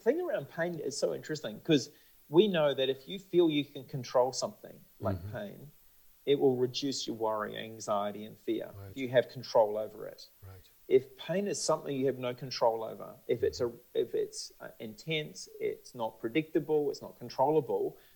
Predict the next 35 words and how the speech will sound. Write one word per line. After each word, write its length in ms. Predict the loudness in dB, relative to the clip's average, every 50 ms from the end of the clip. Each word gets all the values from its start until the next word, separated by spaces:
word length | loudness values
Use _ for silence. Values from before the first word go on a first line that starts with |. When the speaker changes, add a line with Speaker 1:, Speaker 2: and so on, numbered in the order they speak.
| -12 -4 0
Speaker 1:
that 160 | 2 2 2
Speaker 2:
Mm-hmm. 80 | 2
Speaker 1:
will 100 | 0 0
increase 640 | 0 -2 -6 -8 -6 0 4 6 6 6 4 -2 -6
your 320 | -4 -4 -4 -2 -2 -2
level 380 | -2 2 2 2 2 4 2 0
of 100 | 0 0
distress. 680 | -4 -10 -8 -4 -6 -6 -6 -6 -12 -14 -14 -14 -18 -20 _ -16 -10
Speaker 2:
Right. 280 | -8 -6 -6 -6 -8 -8
Speaker 1:
And 120 | -8 -8
so 220 | -4 0 2 2 4
we 240 | 4 4 2 2 2
teach 480 | -2 -6 0 2 2 2 2 2 0
a 60 | 0
lot 220 | 0 2 2 2 2
of, 100 | 0 0
we 140 | 0 -2 -2
explicitly 680 | -2 -4 -8 -6 -2 0 0 0 -2 -4 -8 -6 -6 -6
teach 480 | -8 -8 -4 -2 -2 -2 -2 -4 -14 -14 -16 -20 -14 -4
the 140 | 0 2 2
ability 380 | 2 4 4 4 4 2 -2
to 100 | -4 -8
control 400 | -8 -8 -12 -4 2 4 4 4
pain, 320 | 4 0 -6 -6 -6 -8 -12 -16 -20 _ _ _ -14 -12
Speaker 2:
Mm-hmm. 260 | -12 -12 -12 -14 -12 -2 4
Speaker 1:
uh, 220 | 6 6 6 4
through 280 | 2 4 10 12 12 12
regulating 680 | 12 10 6 6 6 6 4 6 6 4 4 2 -4 -6
thoughts, 380 | 0 2 2 2 2 0 -4 -8
emotions, 540 | -6 -4 -4 -4 -4 -6 -10 -10 -10 -10 -8
and 220 | -6 -6 -2 2
behaviors. 800 | 2 2 2 2 2 0 0 0 -4 -8 -8 -10 -14 -18 -20 -20 -20 -20 _ _ _ _ _ _ _ 2
Um, 400 | 4 4 4 2 0 -4 -8 -10 -14 _ -4 2
and 120 | 2 2 6
so 260 | 10 12 12 12 10